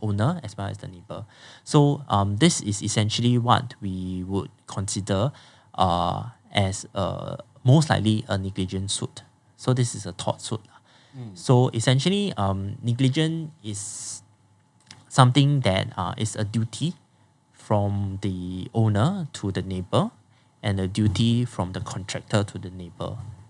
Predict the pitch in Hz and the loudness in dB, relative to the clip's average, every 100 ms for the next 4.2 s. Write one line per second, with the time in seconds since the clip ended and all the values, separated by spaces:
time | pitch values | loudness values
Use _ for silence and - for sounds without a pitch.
0 | _ - - - - - - - 135 123 | _ -6 -4 -4 -8 -16 -14 2 4 6
1 | 110 107 113 120 143 151 151 - - 104 | 4 4 4 4 4 2 -2 -8 0 2
2 | 98 98 95 98 - _ _ - 90 87 | 2 0 -4 -8 -12 _ _ -4 0 2
3 | 90 - - 113 131 110 - - 95 95 | 0 -4 -4 4 4 4 -4 -6 -4 -2
4 | 92 95 | -2 -4